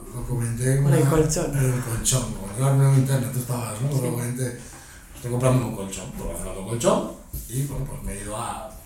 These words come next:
Speaker 1: pues, mi barrio, o sea, me he ido a las diferentes tiendas, las colchonerías, que por cierto, he flipado, al huevo, no sabía que había tantísimas tiendas de colchones.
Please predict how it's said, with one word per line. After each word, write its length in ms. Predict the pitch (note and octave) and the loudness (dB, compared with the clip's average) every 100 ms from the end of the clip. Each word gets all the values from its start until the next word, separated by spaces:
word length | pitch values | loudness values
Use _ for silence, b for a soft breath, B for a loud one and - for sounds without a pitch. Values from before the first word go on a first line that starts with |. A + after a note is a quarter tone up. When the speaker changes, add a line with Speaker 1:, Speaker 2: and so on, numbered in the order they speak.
| - | -20
Speaker 1:
pues, 140 | - E2 G2 | -20 -16 -8
mi 60 | |
barrio, 560 | A2+ C#3+ D#3+ F#3 G#3+ F#3+ | 2 4 6 4 2 -2
o 60 | - | -6
sea, 80 | - - - - - | -10 -16 -16 -18 -16
me 80 | - | -14
he 40 | |
ido 80 | - | -12
a 40 | |
las 120 | A2+ - | -10 -10
diferentes 400 | - A2+ A#2+ A#2+ | -10 -8 -8 -6
tiendas, 280 | A#2 A#2 A2 A2 - | -8 -10 -12 -14 -14
las 120 | A#2+ | -14
colchonerías, 480 | - A#2 A#2 B2 C3+ | -12 -10 -8 -6 -6
que 80 | - | -8
por 140 | - - | -12 -8
cierto, 200 | B2+ G#2 | -8 -8
he 20 | |
flipado, 480 | - G#2+ C3 C#3 - | -10 -6 -4 -4 -6
al 160 | - - | -10 -8
huevo, 320 | B2 - - B B B | -4 -4 -6 B B B
no 100 | C3+ | -4
sabía 260 | - A2+ A2 | -4 -4 -6
que 60 | A2 | -8
había 160 | A2 G#2+ | -8 -8
tantísimas 800 | G#2 G#2 F3 D#3+ - C3 B2 - | -8 -6 2 4 6 4 0 -2
tiendas 240 | C3 A#2+ | -2 -2
de 60 | A#2+ | -2
colchones. 380 | B2 B2+ F3 | -2 0 0